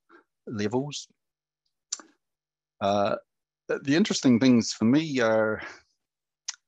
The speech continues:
whilst there is quite a bit of orange and red for pasture, uh, there's,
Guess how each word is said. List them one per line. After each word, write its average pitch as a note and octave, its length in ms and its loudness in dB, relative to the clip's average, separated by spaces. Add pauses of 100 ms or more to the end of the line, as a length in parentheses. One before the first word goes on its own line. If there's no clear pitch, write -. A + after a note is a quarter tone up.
(160)
whilst - 300 -6 (240)
there C3+ 180 -2
is - 380 -10 (260)
quite - 160 0
a G#2 40 -4
bit G#2+ 120 2
of G#2 100 -2
orange A2+ 580 2
and G2 180 -6
red G#2 200 -6 (180)
for F#2+ 200 -6
pasture, - 640 -6 (840)
uh, G#2+ 200 -4
there's, A#2 220 -8